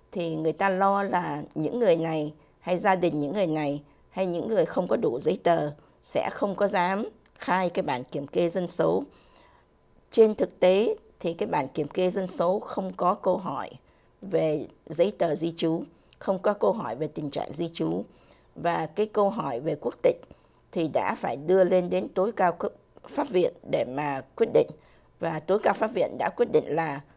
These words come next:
không được mang cái câu hỏi về quốc tịch vào. Do đó chúng ta hoàn toàn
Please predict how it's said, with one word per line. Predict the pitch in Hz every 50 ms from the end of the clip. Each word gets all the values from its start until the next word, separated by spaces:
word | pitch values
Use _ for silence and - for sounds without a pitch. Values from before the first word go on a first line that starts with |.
| _
không | - - - - - 196 196 185 175
được | 165 147 - -
mang | - 175 180 175 175
cái | 208 190 190
câu | - 185 180
hỏi | 180 202 147 143 139 135 117 117 - -
về | 151 151 143 143 139 135 - - - _ _ _ _ _ _ _ _ _ _ _ _ _ _ - -
quốc | - 359 - -
tịch | - 156 - -
vào. | 156 156 147 143 143 156 - _ _ _ _ _ _ _ -
Do | - - 185 180
đó | 185 185 180 214 220
chúng | - - 226 277
ta | - 180 175
hoàn | 180 220 165 170 160
toàn | - - 165 156 151 147 143